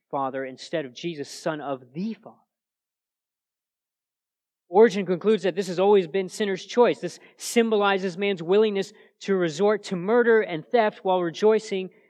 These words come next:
rejecting the true spiritual king. This is the way of the world and the way that our hearts are before coming to Christ. We, we choose what is evil. We choose what is wrong. We choose to go against the Lord Jesus Christ.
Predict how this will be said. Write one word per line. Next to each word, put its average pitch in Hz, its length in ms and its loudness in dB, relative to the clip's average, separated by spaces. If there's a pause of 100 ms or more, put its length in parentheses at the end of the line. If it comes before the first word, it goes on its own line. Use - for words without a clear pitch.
(140)
rejecting 185 600 0
the 180 100 -2
true 226 300 -6
spiritual 185 540 -4
king. 240 320 -6
This 190 180 -4
is 220 140 -4 (280)
the 196 80 -2
way 190 260 4
of 220 80 6
the 226 80 2
world 185 360 0
and 208 100 -4
the 180 60 -2
way 190 300 -2
that 208 160 -2
our 196 120 0
hearts 175 420 -4 (380)
are 240 260 0
before 202 300 -4
coming 208 260 -6
to 233 60 -8
Christ. 262 340 -2
We, 202 140 -4 (160)
we 196 140 -6
choose 277 600 -2
what 196 160 -2
is 208 140 -6
evil. 269 240 -2
We 175 100 0
choose 269 520 -2
what 190 140 -4
is 180 140 -8
wrong. 240 260 -6 (240)
We 190 140 -8
choose 262 640 -2
to 233 100 -8
go 214 200 0
against 240 680 -8 (220)
the 196 80 -4
Lord 196 260 0
Jesus 175 360 -10
Christ. 254 420 -12